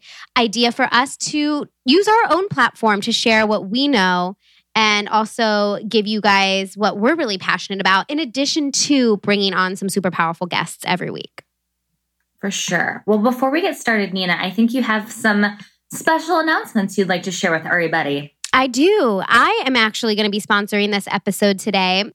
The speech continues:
Speaker 1: If you listened a few episodes back, I did a whole episode on my group coaching program talking about what's all included, why I'm so passionate about it, why I created six very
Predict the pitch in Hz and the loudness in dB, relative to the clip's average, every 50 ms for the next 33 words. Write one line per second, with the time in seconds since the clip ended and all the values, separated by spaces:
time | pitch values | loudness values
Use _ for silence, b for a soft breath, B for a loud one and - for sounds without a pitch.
0 | _ _ - - 247 277 294 311 277 285 311 - - 330 320 311 302 294 294 294 | _ _ -2 -2 0 2 2 2 2 2 0 0 0 0 0 0 0 0 -2 -4
1 | 294 269 - - 233 226 240 - - 302 339 370 - 277 - 285 277 254 240 208 | -6 -4 -2 0 0 0 0 0 2 4 4 4 4 2 0 0 0 -2 0 0
2 | - 214 196 185 190 - - - - 214 220 196 226 220 226 214 240 233 - 190 | 2 4 4 4 4 2 -2 -2 -2 0 0 2 2 2 2 2 2 2 2 0
3 | 214 - 220 - - 220 220 220 - - 202 202 196 202 196 196 190 190 190 185 | 0 -2 -2 0 2 2 2 2 2 2 0 2 2 0 -2 -2 -2 -4 -4 -4
4 | - - 349 339 349 - 302 269 233 240 226 220 196 226 220 208 202 202 214 202 | -2 0 0 0 0 0 -2 -2 0 0 0 2 2 2 2 4 4 2 2 0
5 | 226 214 208 - 220 214 208 202 196 190 190 190 - 226 262 269 - 302 285 277 | 0 -2 -2 -2 -4 -2 2 4 4 4 4 2 2 0 -2 0 -2 -2 -4 -4
6 | 269 - - 254 240 220 220 220 214 214 196 202 208 214 226 214 220 220 - 214 | -4 -2 0 2 2 4 4 2 2 0 0 0 2 2 2 0 -2 -4 -6 -6
7 | 196 190 196 185 185 - 214 202 190 190 180 185 180 185 190 190 180 - 202 190 | -4 -2 -2 -2 -2 -2 -2 -2 -2 0 0 0 0 0 0 -2 -2 -4 -2 2
8 | 196 202 202 214 233 247 247 - - 214 202 202 202 196 - - 202 190 196 196 | 4 4 6 4 4 2 0 -2 -2 -2 -2 -2 -2 -4 -4 -2 -2 0 0 0
9 | 196 190 - - - - 220 208 - - - 196 180 185 214 214 208 208 208 208 | 0 -2 -4 -4 -2 -2 -2 -2 -2 -8 -12 -8 -2 0 2 2 2 2 0 0
10 | 202 202 196 196 196 | 0 0 -2 -2 -6